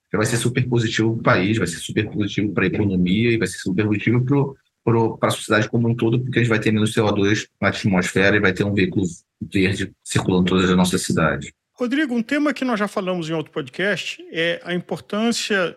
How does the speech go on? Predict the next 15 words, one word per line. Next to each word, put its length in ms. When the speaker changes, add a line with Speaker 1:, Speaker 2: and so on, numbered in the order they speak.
Speaker 2:
do 80
papel 460
público 600
na 180
malha 640
de 200
ciclovias 640
e 40
ciclofaixas. 880
Vocês, 360
na 140
Leve, 320
observam 500
uma 140
correlação 920